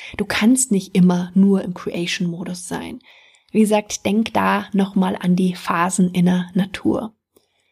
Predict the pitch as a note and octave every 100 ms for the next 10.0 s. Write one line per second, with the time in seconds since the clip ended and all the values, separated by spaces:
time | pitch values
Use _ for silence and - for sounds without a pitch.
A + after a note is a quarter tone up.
0 | _ _ - G3 - - G3+ G3+ G#3 B3+
1 | B3 A3 G3+ G3+ - - - G#3+ G#3 G#3
2 | - G#3+ G#3 G3+ - A3 A#3 A3 - A#3+
3 | B3+ A3+ A#3 G#3 F#3+ - F#3 F#3 F#3+ A3
4 | G#3+ - G#3+ G#3+ F#3+ - F#3 G3+ A3+ G#3+
5 | A3 - F3+ - - - A3 - _ _
6 | _ _ _ _ _ A3+ A#3 A3 G#3 -
7 | - F#3 F#3 F3+ A3+ B3 _ _ _ _
8 | _ - F#3+ F#3+ - A#3 C4+ - G#3 G3
9 | F#3+ G#3 A3+ A3+ G#3+ - G#3 G#3 A3 -